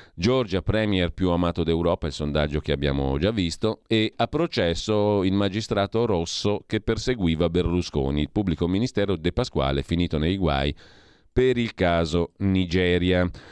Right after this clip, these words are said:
In prima pagina Savoini, intervistato dal collega Pietro Senaldi, lavoravano insieme anche alla Padania, appunto, tanti anni fa,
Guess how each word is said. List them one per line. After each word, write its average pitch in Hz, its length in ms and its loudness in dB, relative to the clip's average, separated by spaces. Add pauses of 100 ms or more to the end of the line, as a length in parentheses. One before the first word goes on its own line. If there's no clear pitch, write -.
(320)
In 95 80 4
prima 117 220 0
pagina 110 380 2
Savoini, 104 640 2
intervistato 90 680 0
dal 82 460 2
collega 87 480 0
Pietro 90 320 0
Senaldi, 98 540 0
lavoravano 82 460 0
insieme 82 360 0
anche 80 240 0
alla 78 160 2
Padania, 92 520 0
appunto, 82 580 -2
tanti 78 300 -2
anni 80 180 2
fa, 110 320 -2